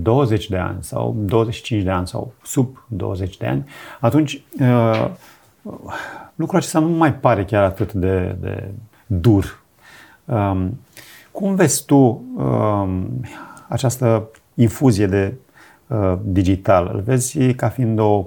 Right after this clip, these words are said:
oportunitate pentru generația actuală sau îl vezi, cum percepi?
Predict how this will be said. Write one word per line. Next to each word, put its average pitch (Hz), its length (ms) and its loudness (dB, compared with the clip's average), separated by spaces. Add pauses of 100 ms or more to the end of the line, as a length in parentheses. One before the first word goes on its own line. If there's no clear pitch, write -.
oportunitate 123 800 0
pentru 131 260 -2
generația 135 580 -2
actuală 107 680 0
sau 107 260 -4
îl 104 140 -4
vezi, 104 320 -4 (720)
cum 127 140 0
percepi? - 420 -8